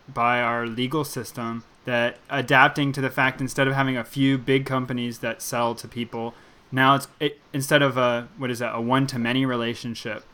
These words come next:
with the, you know, store being one and the people being many, now you have a many-to-many relationship where you have many people buying from many sellers and many sellers selling to a few people.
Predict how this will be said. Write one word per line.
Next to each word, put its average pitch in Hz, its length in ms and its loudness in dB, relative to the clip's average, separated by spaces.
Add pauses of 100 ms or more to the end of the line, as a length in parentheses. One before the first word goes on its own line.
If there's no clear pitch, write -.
(100)
with 117 240 -4
the, 110 380 -4
you 127 120 -6
know, 104 220 -6 (300)
store 131 360 2
being 117 480 -4
one 117 600 -2
and 113 260 -6
the 110 60 -8
people 123 320 -6
being 110 280 -4
many, 117 320 -2 (240)
now 135 120 6
you 143 120 6
have 135 140 2
a 117 60 -2
many-to-many 117 600 0
relationship 113 760 -8 (440)
where 113 300 -2 (140)
you 127 80 0
have 110 80 -8
many 139 380 4
people 123 600 -2 (160)
buying 120 380 2
from 117 340 -4
many 135 260 4
sellers 113 640 -4
and 120 120 -4
many 123 240 -2
sellers 113 460 -6
selling 110 500 -8
to 110 200 -10
a 110 80 -8
few 110 220 -8
people. 101 480 -12